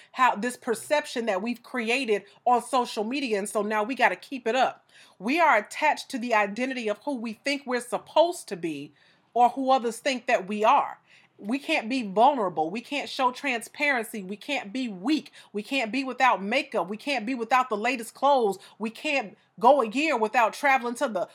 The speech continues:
latest destination, hot spot,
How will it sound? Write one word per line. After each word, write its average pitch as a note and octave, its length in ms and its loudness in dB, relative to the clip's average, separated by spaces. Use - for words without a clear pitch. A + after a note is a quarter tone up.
latest B3 480 -2
destination, C4+ 800 2
hot - 380 0
spot, C#4 520 4